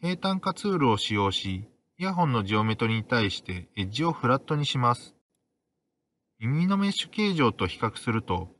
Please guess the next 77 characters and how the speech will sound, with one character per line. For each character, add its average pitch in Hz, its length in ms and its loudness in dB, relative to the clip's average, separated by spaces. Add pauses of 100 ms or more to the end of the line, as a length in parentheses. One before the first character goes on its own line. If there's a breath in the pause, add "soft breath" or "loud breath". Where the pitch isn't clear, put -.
(300)
作 - 160 -8
成 175 200 -4
し - 80 -4
た 180 120 0
T 190 180 -4
ス - 120 -14
プ 180 100 -8
ラ 190 120 0
イ 175 40 0
ン 139 60 0
の 110 100 -2
形 101 220 -2
状 92 240 0
は 92 320 -2
非 - 120 -16
常 143 200 0
に 180 100 2
よ 196 100 0
く - 120 -18
フ - 80 -16
ィ - 60 -6
ッ - 20 -
ト - 160 -4
し - 120 -4
て 101 100 -2
い 92 60 0
ま 90 180 0
す。 - 180 -18 (1600)
続 135 200 -8
け 147 120 -2
て、 123 320 0 (120)
ス - 100 -20
カ 175 140 0
ル 185 80 -2
プ - 80 -20
ト 202 100 -4
環 202 260 0
境 135 180 2
の 98 100 2
変 123 220 -2
換 135 200 0
ツ 156 140 -2
ー 139 80 4
ル 113 120 4
を 95 60 2
用 92 120 0
い 92 260 -4
て、 90 280 -10 (540)
プ 147 60 -10
ラ 143 120 2
ス - 100 -8
チ - 120 -6
ッ 170 60 -10
ク - 160 -6
イ 190 60 0
ヤ 185 120 2
ホ 190 80 2
ン 185 120 2
ハ 190 160 2
ウ 170 40 2
ジ 131 160 -2
ン 101 60 -2
グ 92 100 -6
か 92 140 -2
ら 90 240 -2 (160)
別 101 240 -6
の 170 80 0
フ 185 100 -2
ェ 170 60 2
イ - 20 0
ス 165 140 -4
を 160 80 4
変 147 180 0
換 139 220 2
し - 140 -2
ま 117 180 2
す。 - 180 -16